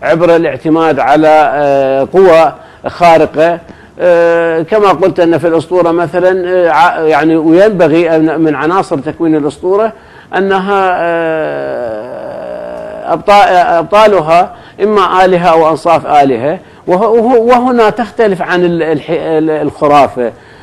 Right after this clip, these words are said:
آه، ال-، الخرافة عادة ما تكون أبطالها ليس آلهة وليس أنصاف آلهة، ولربما يكون، آه، تكون في ال-، الخرافة، آه، حكايات هي طبعًا مغادرة للواقع، أي أن ال-، الفكر الأسطوري، آه، أو ما ي-، ما، ما جاء في ال-، آه،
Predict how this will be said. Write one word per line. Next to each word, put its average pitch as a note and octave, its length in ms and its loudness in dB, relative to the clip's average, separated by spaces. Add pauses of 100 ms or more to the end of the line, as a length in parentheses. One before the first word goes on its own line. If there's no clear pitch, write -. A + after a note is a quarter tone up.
(140)
آه، D3 600 -2
ال-، D#3+ 160 -2
الخرافة F#3+ 640 0
عادة G#3+ 520 0
ما G3+ 100 0
تكون G3+ 360 -2
أبطالها G3 580 2
ليس G3+ 220 0
آلهة F#3+ 420 2
وليس F#3+ 280 0
أنصاف D#3+ 420 -2
آلهة، D#3+ 440 -2 (580)
ولربما F3+ 880 2
يكون، F#3 260 0
آه، E3+ 360 2
تكون F3+ 420 -2
في F3 100 -6
ال-، F3 120 0
الخرافة، E3 760 0
آه، D#3+ 360 0
حكايات F3 640 0
هي D#3+ 160 2
طبعًا D#3 260 0
مغادرة E3+ 600 0
للواقع، F3+ 600 2
أي D#3+ 200 -2
أن D#3+ 140 0
ال-، D#3 840 -2
الفكر D#3+ 460 -2
الأسطوري، F3 840 0
آه، D#3 180 2
أو D3+ 200 0
ما D#3 160 2
ي-، D#3+ 220 0
ما، D#3 280 2
ما D3+ 200 0
جاء D#3+ 320 0
في F3 120 -4
ال-، D#3+ 100 -4
آه، C#3 520 -6